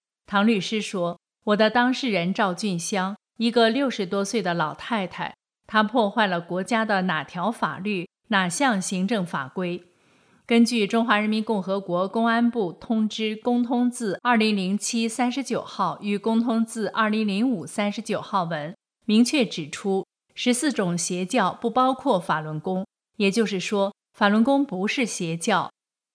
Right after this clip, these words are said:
国务院公报二零一一年第二十八期刊登了国务院新闻出版署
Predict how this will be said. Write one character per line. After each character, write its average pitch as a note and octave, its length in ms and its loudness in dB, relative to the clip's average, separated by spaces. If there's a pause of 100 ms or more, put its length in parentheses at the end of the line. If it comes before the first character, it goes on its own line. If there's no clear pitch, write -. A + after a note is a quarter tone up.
(100)
国 C4+ 200 6
务 C#4 60 4
院 A#3+ 240 6
公 B3+ 240 4
报 A3 200 4
二 G#3+ 240 2
零 F#3+ 240 0
一 B3 320 0
一 - 20 2
年 F3+ 340 0
第 G#3 200 0
二 G#3 180 4
十 G3+ 140 -6
八 A#3 200 2
期 A3+ 480 -4
刊 G#3+ 220 2
登 A3 160 0
了 F#3+ 220 4
国 G3+ 180 0
务 A3+ 80 4
院 G3 240 0
新 B3 240 0
闻 G3 180 2
出 B3+ 200 -4
版 F#3+ 240 0
署 E3+ 280 -4